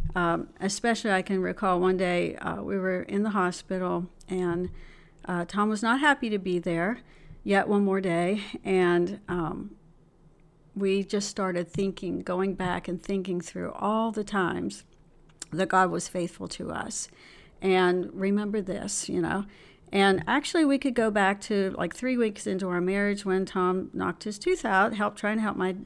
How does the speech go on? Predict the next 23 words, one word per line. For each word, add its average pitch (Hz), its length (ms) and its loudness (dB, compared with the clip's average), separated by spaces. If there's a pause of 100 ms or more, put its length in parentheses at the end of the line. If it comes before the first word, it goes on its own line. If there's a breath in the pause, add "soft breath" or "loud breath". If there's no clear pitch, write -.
(160)
dad 202 560 4
fixing 240 400 0
his 247 200 2
lawnmower. 294 960 8
<laughs> 320 60 -2 (880 loud breath)
And 240 240 4
so, 214 500 4 (500 loud breath)
uh, 190 300 2 (120)
we 240 340 2
just 202 640 2
walked 214 420 2
through 208 260 0
how 185 200 0
God 180 260 0
brought 175 220 0
us 185 180 -6
through 175 200 -4
that 220 580 4
and 185 400 0
just 240 220 -4
a 220 80 0
number 202 500 2
of 190 240 -2